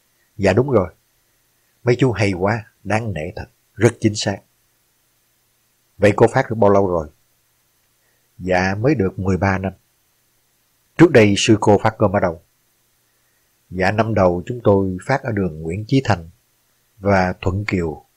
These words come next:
nhưng thấy phức tạp quá, chúng tôi về, về phát lại tại đây để cho đến bây giờ. Giờ tôi báo với sư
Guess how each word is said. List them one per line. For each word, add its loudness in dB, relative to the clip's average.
nhưng -6
thấy 0
phức -10
tạp -6
quá, -2
chúng -6
tôi 6
về, 0
về -8
phát -4
lại -6
tại -6
đây -6
để -2
cho 0
đến -4
bây -6
giờ. -10
Giờ 2
tôi 4
báo 2
với 2
sư -4